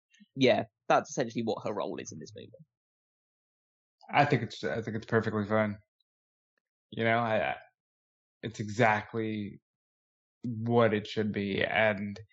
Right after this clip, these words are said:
Speaker 2: yeah, it's a little much that she goes from, "Yay, shells," to this deep backstory, but they're trying to cram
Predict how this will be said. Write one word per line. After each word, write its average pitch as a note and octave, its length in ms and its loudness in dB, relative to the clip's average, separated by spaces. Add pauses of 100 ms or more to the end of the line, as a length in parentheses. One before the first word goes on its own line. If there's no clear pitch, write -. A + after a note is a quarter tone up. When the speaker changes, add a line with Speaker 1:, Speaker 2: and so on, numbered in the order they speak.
(340)
Speaker 2:
yeah, D#3+ 280 6
it's - 160 -4
a C3+ 40 -10
little A#2 520 -6 (420)
much A2+ 380 -4
that A2+ 180 -4
she - 160 -10
goes G#2+ 300 0
from, G#2 520 0 (680)
"Yay, D#3+ 380 6
shells," C#3 760 4
to A2 460 4 (440)
this A2+ 260 0 (220)
deep B2 300 -2
backstory, A2+ 840 0
but B2+ 260 2 (760)
they're D#3 160 6
trying D#3 320 -2
to D3+ 120 0
cram C#3 680 -4